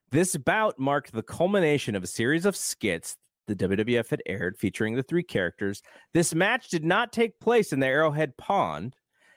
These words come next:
having been pre-recorded elsewhere. The match ended in a no contest with both competitors, along with Billionaire Ted, seemingly expired in the ring. <laughs>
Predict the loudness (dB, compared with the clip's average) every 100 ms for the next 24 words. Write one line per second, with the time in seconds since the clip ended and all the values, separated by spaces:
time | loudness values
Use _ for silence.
0 | -4 -2 0 0 2 0 -2 -4 0 2
1 | 2 0 0 0 2 -2 -2 -2 -2 -2
2 | -8 -10 -10 -16 _ _ _ -10 -2 2
3 | 4 4 0 -4 -2 0 2 2 0 2
4 | 2 0 0 0 0 -2 -2 -2 -4 0
5 | 0 0 -2 -4 0 0 0 0 0 -4
6 | -8 -6 -2 2 2 2 0 0 0 2
7 | 2 0 -2 -2 -2 -2 -6 _ _ _
8 | -8 -2 2 4 2 2 2 2 0 -6
9 | -6 -8 -4 -2 0 0 -2 -6 -12 _
10 | _ -6 -4 -4 -4 -6 -12 _ _ _
11 | -6